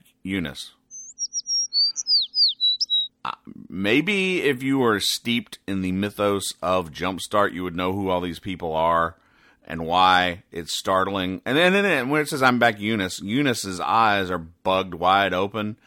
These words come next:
and she's clutching her blanket in terror for some reason, uh, at, at this woman showing up saying, "I'm back." Uh,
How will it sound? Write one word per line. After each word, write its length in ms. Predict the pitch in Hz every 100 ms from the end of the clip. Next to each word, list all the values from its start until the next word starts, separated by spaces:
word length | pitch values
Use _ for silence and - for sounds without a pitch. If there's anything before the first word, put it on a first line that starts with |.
| _ _ -
and 140 | 90
she's 180 | 95 87
clutching 540 | - 107 113 117 101
her 140 | 92 90
blanket 540 | 80 87 92 98 - -
in 160 | 85
terror 460 | 92 85 92 110 131 _ _ _ -
for 120 | 104
some 280 | 110 117 117
reason, 420 | 120 127 127 131 _ _ _ _ _ -
uh, 480 | 87 90 90 90 87 -
at, 260 | 95 - _ _
at 240 | 90 87 - _ _ _ - - _
this 280 | - 90 98
woman 340 | 104 107 104
showing 380 | - 104 101 101
up 260 | 101 - _ _ _ _
saying, 260 | - 95 90
"I'm 160 | 87 82
back." 460 | 90 107 113 - _ _
Uh, 640 | 82 87 85 85 80 80